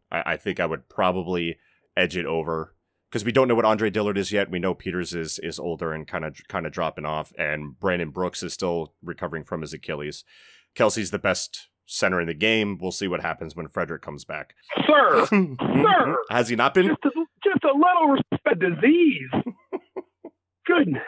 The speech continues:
Speaker 2: gracious.
Speaker 1: <laughs>
Speaker 2: Just tearing them. Okay,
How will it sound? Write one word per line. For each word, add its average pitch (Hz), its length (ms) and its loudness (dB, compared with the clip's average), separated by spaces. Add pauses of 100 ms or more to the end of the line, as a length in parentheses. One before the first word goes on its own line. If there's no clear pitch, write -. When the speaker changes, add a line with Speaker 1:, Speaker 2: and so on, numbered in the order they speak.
(200)
Speaker 2:
gracious. - 680 2 (260)
Speaker 1:
<laughs> - 160 -4 (120)
Speaker 2:
Just 240 240 4 (260)
tearing 311 220 4
them. 294 80 2 (300)
Okay, 262 180 4